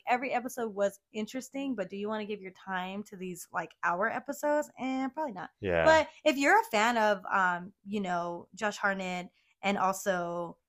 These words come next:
Speaker 1: and Aaron Paul, you might like that Beyond the Sea one, 'cause they brought the
Speaker 2: Emotion.
Speaker 1: emotion and, um,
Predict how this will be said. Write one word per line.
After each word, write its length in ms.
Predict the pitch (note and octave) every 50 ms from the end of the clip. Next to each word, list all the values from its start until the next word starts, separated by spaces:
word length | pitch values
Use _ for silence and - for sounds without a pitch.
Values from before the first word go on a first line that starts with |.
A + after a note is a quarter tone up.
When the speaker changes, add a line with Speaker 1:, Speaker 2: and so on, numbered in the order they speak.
| _ _ _ _ _ -
Speaker 1:
and 120 | B3 B3 B3
Aaron 260 | C4 C4 C4 B3+ A#3+
Paul, 520 | A#3+ - G#3+ A#3 C4+ C4 A#3 G#3+ G#3 G#3 G#3 - _ _ -
you 140 | B3 E4
might 320 | D#4 B3+ B3+ D4+ F4+ - G#3
like 600 | G3+ G#3 G#3 G#3 G#3+ G#3+ G#3 G#3 - - - - _
that 340 | G#3 G3 F#3+ E3+ E3+ - F#3+
Beyond 260 | F#3 G3+ G3+ F#3+ F#3+
the 60 | F#3 F#3
Sea 220 | - - G3 F3+
one, 200 | F3 F3 E3+ F3
'cause 240 | - - G#3 F3+ F#3 -
they 440 | G#3 F3+ A3 E4 G4 F#4 C4 F#3 D#3+ - _
brought 400 | - F3 F#3 G3 A3 A#3 A3 - - - G#3 -
the 100 | G#3+ G#3
Speaker 2:
Emotion. 640 | A2 - - F3 E3+ F3+ F#3+ A#3 A3+ - - - -
Speaker 1:
emotion 260 | E3+ - E3+ E3+ F#3
and, 480 | - - G3+ F#3+ F#3 F3+ F3+ F3+ F3+ -
um, 420 | F#3 F3+ E3+ E3+ E3 E3+ F3 F#3+